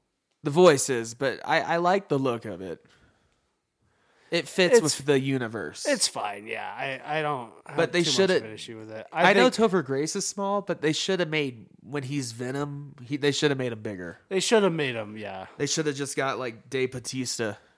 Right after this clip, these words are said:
Speaker 2: <laughs>
Speaker 1: even though he was still wrestling at this time. Or hell, just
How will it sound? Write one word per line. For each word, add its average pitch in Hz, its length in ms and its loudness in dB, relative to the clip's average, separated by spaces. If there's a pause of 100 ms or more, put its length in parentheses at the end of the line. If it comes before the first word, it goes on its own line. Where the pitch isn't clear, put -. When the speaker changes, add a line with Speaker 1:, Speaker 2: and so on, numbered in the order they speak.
(280)
Speaker 2:
<laughs> 143 480 -2
Speaker 1:
even 143 140 -6
though 135 100 -2
he 131 140 -2
was 127 100 -2
still 123 220 -2
wrestling 113 480 -6
at - 140 -16
this 107 180 -12
time. 110 300 -14 (3250)
Or 131 80 -2
hell, 180 200 4
just 131 280 -4